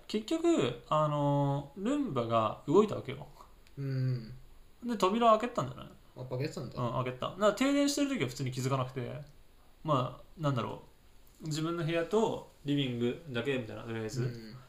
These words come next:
Speaker 1: まあ、とりあえずリビングのやつと、あとテレビとか、
Speaker 2: うん。
Speaker 1: なんかそういうのだけ一応抜いとこうかな、みたいな。
Speaker 2: なるほど。
Speaker 1: まあ、普通の停電じゃないから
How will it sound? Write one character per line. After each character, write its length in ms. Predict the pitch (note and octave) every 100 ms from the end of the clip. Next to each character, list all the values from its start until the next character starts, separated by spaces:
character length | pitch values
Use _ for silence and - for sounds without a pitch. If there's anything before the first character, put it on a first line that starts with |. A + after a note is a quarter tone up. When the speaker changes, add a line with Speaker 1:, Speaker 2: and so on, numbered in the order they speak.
| - - - - - -
Speaker 1:
ま 120 | E3
あ、 20 | D3
と 100 | F3
り 40 |
あ 20 |
え 40 | F#3
ず 80 | E3
リ 120 | F#3
ビ 120 | E3+
ン 80 | C3
グ 80 | A#2+
の 60 |
や 80 | A#2
つ 120 | -
と、 300 | - G3+ B2+
あ 40 | B2+
と 80 |
テ 140 | A#2+ F#3
レ 80 | B2+
ビ 80 |
と 80 | G#2+
か、 180 | - C#3+ - - - -
Speaker 2:
う 60 |
ん。 20 | C#3
Speaker 1:
な 80 |
ん 20 | C3
か 60 |
そ 200 | - F3
う 40 | F#3
い 60 |
う 20 |
の 80 | F#3+
だ 80 | G3
け 140 | G3
一 100 | F3 E3+
応 20 |
抜 120 | B2+ B2+
い 20 |
と 100 | C#3
こ 100 | D#3
う 40 |
か 80 | A2+
な、 160 | G#2+ G#2+
み 80 |
た 80 | A2
い 80 | C3 - -
な。 80 | C3+
Speaker 2:
な 60 | C3
る 40 |
ほ 120 | C3
ど。 140 | A#2 -
Speaker 1:
ま 80 | C3
あ、 20 |
普 60 | -
通 180 | G3+
の 100 | G3+
停 180 | G3+ G#3+
電 140 | G#3+ G#3
じ 40 |
ゃ 40 | G#3
な 100 | G#3+
い 60 |
か 60 | B2
ら 220 | A2+ A#2